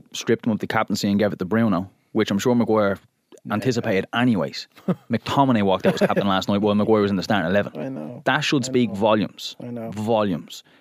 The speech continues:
Speaker 1: He should be like, if I was him, I would be, my agent would be nearly blocking me number.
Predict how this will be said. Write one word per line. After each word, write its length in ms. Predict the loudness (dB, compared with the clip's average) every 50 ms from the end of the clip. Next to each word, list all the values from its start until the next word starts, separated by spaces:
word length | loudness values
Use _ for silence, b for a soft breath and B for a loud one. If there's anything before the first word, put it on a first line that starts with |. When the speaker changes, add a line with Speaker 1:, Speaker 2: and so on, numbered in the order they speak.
| b
Speaker 1:
He 160 | -2 0 2 2
should 220 | 4 2 2 2
be 200 | 2 2 2 2 0 -2 _ _ _ _
like, 240 | 0 0 0 0 -2 -2
if 160 | 0 2 4
I 140 | 2 4 4
was 240 | 4 2 0 0
him, 280 | 0 0 2 2 2 0 0 2
I 120 | 2 4 4
would 220 | 4 2 0 0
be, 360 | -2 -2 -2 -2 -2 -4 -8 B B B B B B B 0
my 240 | 2 4 4 4 2 2
agent 340 | 2 2 2 2 0 0 0
would 100 | -2 0
be 80 | 0 0
nearly 200 | 2 2 0 0
blocking 300 | 0 0 -2 0 -2 -2
me 60 | -2
number. 320 | 0 0 0 0 -2 -4